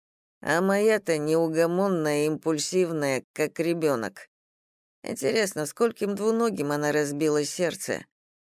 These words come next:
Да ещё следователем работала. Что тут хорошего? Ещё и кичится этим. К месту и не к месту вспоминает. Хотя, наверное, это хорошо.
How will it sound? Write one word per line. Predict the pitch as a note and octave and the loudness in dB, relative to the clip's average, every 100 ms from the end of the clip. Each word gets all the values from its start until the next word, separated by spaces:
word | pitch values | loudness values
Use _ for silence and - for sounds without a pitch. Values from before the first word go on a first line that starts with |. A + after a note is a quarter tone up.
| _ - | _ -4
Да | C3 | 2
ещё | E3+ F3 G3 G3 | 2 2 0 0
следователем | F#3 F#3 G3 F#3 D#3 C#3+ C#3 B2+ | 2 2 2 0 -2 -2 -2 0
работала. | C3+ A#2+ B2 - G2 E2+ - _ _ _ _ _ | 0 0 -2 -2 -4 -4 -8 _ _ _ _ _
Что | - - C#3 | -8 -4 -2
тут | - - - | -2 -6 -6
хорошего? | - D3 C3 - A#2+ E2 - - _ _ _ _ | -2 0 0 -2 -4 -4 -6 -12 _ _ _ _
Ещё | - C3+ D3+ E3+ | -4 -2 -2 0
и | F#3 D#3 | 0 0
кичится | - A2 C3+ C#3 - C3+ | -4 -8 -4 -4 -4 -2
этим. | B2+ G2 - G#2 G2 - _ _ _ _ _ - | -2 -2 -6 -8 -10 -16 _ _ _ _ _ -8
К | |
месту | G#3+ A#3 A#3 E3 | -2 -2 -2 -2
и | D#3+ | 0
не | D3+ C#3+ | 0 -4
к | |
месту | D3+ E3 E3 - | -2 0 0 -2
вспоминает. | D3 - - D#3 D#3 D3 G#2 F#2 - - _ _ _ _ - | -6 -6 -4 -2 -2 -2 -2 -4 -10 -20 _ _ _ _ -6
Хотя, | - A3 A#3 | -4 0 0
наверное, | G#3 F#3 F#3 E3+ D#3+ E3 | 2 4 4 4 2 2
это | D#3 | 0
хорошо. | D3+ D3+ D3+ C#3 C3 A2 | -2 0 0 0 0 -2